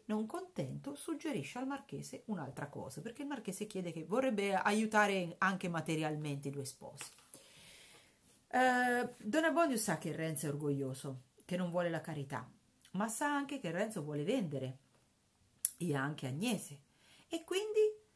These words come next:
chiederà al marchese di essere lui ad acquistare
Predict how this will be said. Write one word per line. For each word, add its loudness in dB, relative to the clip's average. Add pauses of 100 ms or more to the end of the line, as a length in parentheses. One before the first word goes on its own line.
(200)
chiederà 0
al -6
marchese -4
di 2
essere -2
lui -2
ad -8
acquistare -6